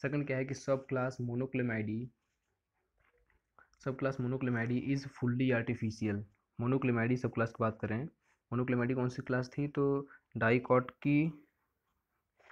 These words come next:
अ, जो डाइकॉट की थर्ड, अ, सब क्लास थी जिसमें एट सीरीज को लिया गया था,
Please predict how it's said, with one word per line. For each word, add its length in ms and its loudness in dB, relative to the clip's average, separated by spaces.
अ, 320 2
जो 440 2
डाइकॉट 480 4
की 80 4
थर्ड, 440 6
अ, 580 0
सब 260 0
क्लास 200 2
थी 280 -4
जिसमें 320 0
एट 240 4
सीरीज 360 0
को 100 -2
लिया 200 0
गया 180 -2
था, 240 -6